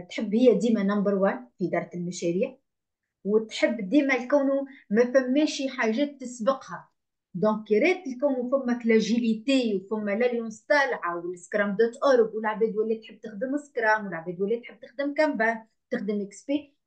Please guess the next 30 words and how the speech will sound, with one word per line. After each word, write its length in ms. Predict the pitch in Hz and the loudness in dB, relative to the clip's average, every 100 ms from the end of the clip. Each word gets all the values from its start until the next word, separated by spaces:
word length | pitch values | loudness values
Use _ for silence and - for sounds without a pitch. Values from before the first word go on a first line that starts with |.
| 190 | -2
دونك 240 | 233 220 175 | 0 0 2
ديريكتومون 680 | 220 220 247 247 226 226 233 | 4 4 2 -2 -2 -2 -4
مشيت 220 | - 220 | -8 -8
دخلت 800 | 175 240 285 - 262 277 - - _ _ - | -4 -2 -2 -6 -6 -6 -8 -20 _ _ 0
لي 180 | 208 220 | 2 4
سيرتيفيكاسيون 840 | 240 240 220 240 220 208 240 226 | 4 2 -8 -6 -6 -6 -6 -6
تاع 120 | 220 | -2
لي 140 | 214 202 | -2 -4
سكرام 560 | - 208 214 233 226 | -6 -2 0 0 -2
وديسبلاين 640 | 214 185 190 - 220 226 220 | -4 -6 -10 -4 -2 -2 -4
وكل، 220 | 226 226 - _ - | -6 -8 -10 _ -2
تنوريهم 440 | 226 220 214 208 | 2 2 0 -4
لكم 200 | 196 190 | -4 -4
لي 60 | 190 | -4
سيرتيفيكاسيون. 960 | 196 190 - 190 190 175 - 165 147 _ _ _ | -6 -12 -12 -12 -8 -10 -10 -12 -12 _ _ _
زاده 380 | 175 311 302 285 | 0 2 2 0
في 120 | 269 | 0
نفس 320 | 277 392 - | -2 -2 -2
الوقت 540 | 262 202 185 208 220 - _ _ _ _ _ _ _ _ | -2 2 0 0 -6 -8 _ _ _ _ _ _ _ _
شافت 440 | - 311 330 320 - | -4 0 2 0 -2
الكون 380 | - 294 262 240 | 2 2 2 0
فما 240 | 262 240 | 0 -2
بي 260 | 240 311 302 | 4 6 6
ام 140 | 262 | 6
او 160 | 240 185 | 4 6
جلوبال 460 | 220 214 185 175 | 2 2 0 0
اليانس 440 | 220 214 170 170 165 | -2 -2 -6 -10 -10
هذايا، 360 | 160 185 269 - _ _ _ _ _ - | -4 -2 -4 -6 _ _ _ _ _ -14
نفس 400 | 185 240 240 - | -10 -10 -12 -12
ال-، 380 | 156 156 143 | -8 -8 -10